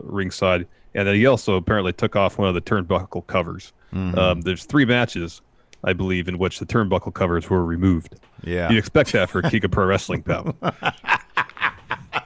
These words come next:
Speaker 1: But this match and the junior heavyweight,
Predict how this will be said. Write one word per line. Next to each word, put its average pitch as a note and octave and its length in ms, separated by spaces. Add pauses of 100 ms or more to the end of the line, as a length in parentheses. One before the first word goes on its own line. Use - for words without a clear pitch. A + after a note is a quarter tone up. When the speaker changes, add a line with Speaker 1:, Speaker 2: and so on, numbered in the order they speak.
(220)
Speaker 1:
But G#2+ 300 (260)
this C#3+ 220
match A#2 320
and A2+ 220
the G#2 80
junior G#2+ 280
heavyweight, G2 460